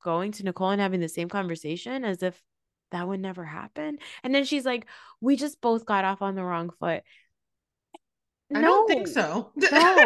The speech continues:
Speaker 2: don't think so.
Speaker 1: No, you are a lunatic. <laughs>
Speaker 2: No, I don't think so. And the thing that pissed me off with the Gertie thing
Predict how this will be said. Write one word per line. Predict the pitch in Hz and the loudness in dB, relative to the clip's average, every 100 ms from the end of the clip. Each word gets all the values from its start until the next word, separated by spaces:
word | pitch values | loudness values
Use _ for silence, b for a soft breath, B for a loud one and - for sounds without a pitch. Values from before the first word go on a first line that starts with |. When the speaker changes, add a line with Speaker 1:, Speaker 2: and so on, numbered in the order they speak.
| 202 | 6
Speaker 2:
don't | 240 - - | 2 0 -2
think | 302 480 | -2 0
so. | 359 233 | -2 0
Speaker 1:
No, | 302 311 | 2 2
you | 262 220 254 302 370 403 403 381 311 - _ _ - | 0 -2 0 2 4 4 4 2 -2 -8 _ _ -4
are | 269 254 | 0 0
a | |
lunatic. | 208 240 339 247 - 143 - _ _ | 0 0 0 0 -4 -12 -14 _ _
<laughs> | 208 | -10
Speaker 2:
No, | 220 339 - | -4 -2 0
I | - 415 | 0 0
don't | 523 285 | 0 -2
think | 339 | -2
so. | - 233 | -2 -2
And | 339 | -4
the | 311 | -4
thing | 427 523 | -4 -2
that | 640 339 | -4 -2
pissed | 254 | -2
me | 233 | -2
off | 190 202 | -2 -2
with | 202 | -4
the | |
Gertie | 180 165 170 208 | -4 -4 -4 -4
thing | 254 247 262 | -6 -6 -6